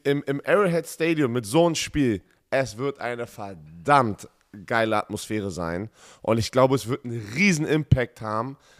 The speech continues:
in der Kommunikation, so wie man sich das wünscht als, als Heimteam halt, ne? Dass das Auswärtsteam gefühlt gar nichts mehr hört. Und ich glaube schon, dass es einfach ein kleiner Unterschied sein wird. Keine Ahnung, es wird eine Schlacht. Ich hoffe auf eine Schlacht. Ich hoffe auf viele Punkte.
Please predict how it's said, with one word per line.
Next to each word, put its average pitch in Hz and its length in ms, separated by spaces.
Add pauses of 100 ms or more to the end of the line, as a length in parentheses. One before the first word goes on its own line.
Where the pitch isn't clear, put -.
(140)
in 113 120
der 123 100
Kommunikation, 123 880
so 120 220
wie 143 80
man 131 160
sich 117 100
das 98 260
wünscht 135 320
als, 117 260
als - 300
Heimteam 113 480
halt, 85 140
ne? 113 140
Dass 127 160
das - 180
Auswärtsteam 127 840 (920)
gefühlt 123 380
gar 113 180
nichts 123 180
mehr 110 140
hört. 104 320 (340)
Und 131 120
ich 151 160
glaube 196 240
schon, 202 420
dass 156 160
es 151 120
einfach 139 380 (1000)
ein 139 120
kleiner 160 320
Unterschied 170 460
sein 123 340
wird. 151 300 (320)
Keine 208 240
Ahnung, 240 140
es 143 100
wird 190 140
eine 214 60
Schlacht. - 380
Ich 147 120
hoffe 190 180
auf 165 140
eine 147 120
Schlacht. 139 400
Ich 131 80
hoffe 165 160
auf 156 120
viele 160 180
Punkte. 175 600